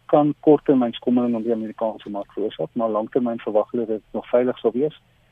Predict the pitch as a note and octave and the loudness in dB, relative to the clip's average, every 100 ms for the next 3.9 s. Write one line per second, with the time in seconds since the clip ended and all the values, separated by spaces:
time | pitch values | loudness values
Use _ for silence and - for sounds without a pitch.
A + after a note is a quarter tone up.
0 | _ B2 A#2+ A#2+ A#2 A#2+ B2 - _ - | _ -2 2 2 2 2 2 0 _ -2
1 | A#2 B2+ - C3+ - A#2+ A2+ A#2 - C#3 | 0 2 4 2 2 -4 -4 -4 -2 -2
2 | - B2 A2 _ _ - A#2 - C#3 C3 | -2 -4 -4 _ _ -12 -12 -2 0 0
3 | A#2+ A2 A2+ B2 - G#2+ G#2+ A#2 G#2+ | -2 0 0 0 0 2 2 2 -4